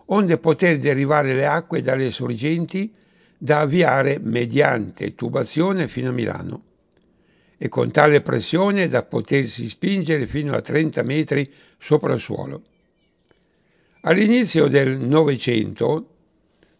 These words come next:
nel dicembre del millenovecentonove, il comune di Barza rivolge domanda al prefetto per ottenere la concessione trentennale di derivazione di acqua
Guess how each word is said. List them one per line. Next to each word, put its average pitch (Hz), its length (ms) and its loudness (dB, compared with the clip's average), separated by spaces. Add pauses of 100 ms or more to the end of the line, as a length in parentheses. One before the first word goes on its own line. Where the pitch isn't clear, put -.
(120)
nel 127 180 -2
dicembre 127 520 0
del 117 160 -2
millenovecentonove, 123 1800 0 (460)
il 170 140 -8
comune 220 420 4
di 143 160 2
Barza 104 640 -4 (440)
rivolge 170 560 2
domanda 151 800 0
al 160 180 -4
prefetto - 800 -2 (600)
per 160 200 2
ottenere 170 560 4
la 135 140 0
concessione 151 840 0
trentennale 143 1000 0
di 143 200 -6
derivazione 139 1000 0
di 117 200 -4
acqua 156 480 0